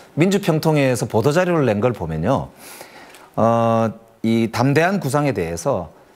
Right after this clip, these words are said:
칠십 프로가 회의적이다. 이런 보도자료를 민주평통이 냈습니다. 그러니까 발표를 해놓고 지금 이 년 동안 한 게 아무것도 없고 이렇게 국민적으로도 회의적인 평가를 받고 있는 것이죠. 그래놓고는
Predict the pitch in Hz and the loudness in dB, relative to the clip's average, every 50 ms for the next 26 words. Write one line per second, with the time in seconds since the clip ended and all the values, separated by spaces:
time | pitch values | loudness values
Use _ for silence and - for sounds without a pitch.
0 | - - - - - _ _ - - - 240 254 - - - 208 - - - 185 | -20 -20 -20 -20 -20 _ _ -4 -2 0 0 0 0 -2 -2 -4 -4 -4 -2 0
1 | 160 151 135 123 117 139 139 131 - - 151 170 214 214 214 190 131 113 - 85 | 2 2 2 2 2 2 0 0 0 0 0 2 2 2 2 0 0 0 0 0
2 | 78 76 76 82 82 73 69 69 - - - _ _ _ _ _ - - _ - | 0 0 0 0 -2 -2 -4 -8 -12 -18 -20 _ _ _ _ _ -20 -10 _ 0
3 | 170 185 220 220 196 160 123 - - 135 123 175 170 175 151 151 135 127 165 226 | 2 2 2 2 2 0 0 0 0 0 2 2 2 2 0 0 0 0 0 0
4 | 226 220 - 165 120 - 127 127 104 73 67 - - 82 78 76 - 73 67 67 | 0 -2 -2 -4 -4 -2 -2 -2 -2 -4 -6 -10 -12 -12 -12 -12 -10 -10 -10 -10
5 | 67 69 73 80 85 - - - - - - - - - - - - - - - | -10 -12 -12 -14 -16 -18 -20 -20 -20 -20 -20 -20 -20 -20 -20 -20 -20 -20 -10 -4
6 | - 185 180 185 - - 170 185 180 226 220 220 214 208 185 147 185 202 180 127 | 0 0 0 2 2 2 0 0 2 0 0 2 2 0 0 0 0 0 0 -2
7 | - - 196 180 127 92 92 - - 165 180 180 143 127 131 147 165 175 165 175 | -2 0 0 0 0 0 -2 -4 -2 0 0 2 2 2 2 2 2 0 0 0
8 | 165 156 165 151 143 - 196 180 180 139 101 101 123 135 202 160 151 101 82 - | 0 0 0 -2 -2 -2 0 0 2 2 2 0 0 -2 0 0 0 -2 -2 -4
9 | - 151 175 202 208 208 - - - - - - - - - - 165 165 156 160 | -2 0 0 0 -2 -6 -12 -20 -20 -20 -20 -20 -20 -20 -6 -4 -2 0 0 0
10 | 127 170 185 190 202 208 202 175 180 151 139 127 117 117 - 135 143 156 165 165 | 2 2 2 2 2 2 2 2 2 2 0 0 -2 -2 -2 0 0 0 0 0
11 | 160 160 160 160 143 143 123 110 113 104 101 - - 170 - 143 123 110 104 95 | 0 0 0 0 0 0 0 0 0 -2 -4 -4 -6 -6 -2 -2 -2 -2 -2 -4
12 | 95 - - - - - - - 160 160 - 202 151 117 123 143 143 117 - - | -4 -8 -14 -20 -20 -12 -4 -2 -2 0 0 0 0 2 2 2 2 0 -2 -4
13 | - - 92 85 80 80 80 - - 170 180 185 175 - 160 135 135 151 151 120 | -6 -4 -2 -2 -2 -2 -2 0 0 2 2 0 0 0 0 2 2 2 2 0
14 | 95 82 | -2 -4